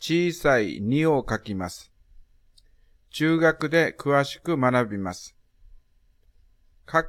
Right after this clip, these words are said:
弧一。後で学びますが、面積は縦の長さ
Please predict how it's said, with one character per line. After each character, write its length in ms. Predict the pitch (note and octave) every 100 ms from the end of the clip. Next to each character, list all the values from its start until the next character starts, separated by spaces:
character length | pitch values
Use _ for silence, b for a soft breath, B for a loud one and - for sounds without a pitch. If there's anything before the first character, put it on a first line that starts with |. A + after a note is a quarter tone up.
| -
弧 200 | C#3 A#2
一。 360 | A2 - F2 - _ - - - - _ - - _ _
後 300 | - C3 F#3
で 120 | F3+ F3
学 320 | E3+ F3 D#3+
び 120 | D3
ま 160 | B2 A2+
す 160 | A2
が、 320 | A2+ B2 - - _ - - - -
面 340 | B2+ F3 F#3
積 380 | F3 D#3 - A#2
は 340 | A2+ C3 A2 - - -
縦 340 | - C#3+ F3 F3
の 180 | F3 E3
長 300 | C#3+ B2+ A#2
さ 360 | B2 A2+ -